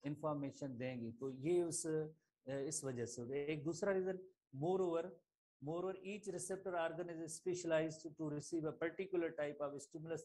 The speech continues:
this is carried to the particular area of the brain। तो आपने देखा कि जैसे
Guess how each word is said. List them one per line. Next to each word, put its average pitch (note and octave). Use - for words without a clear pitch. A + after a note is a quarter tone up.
this D#3
is D3+
carried C#3+
to C#3+
the C#3
particular D3
area B2
of A#2
the A2+
brain। A2
तो C#3+
आपने D3+
देखा F3
कि F3
जैसे D#3+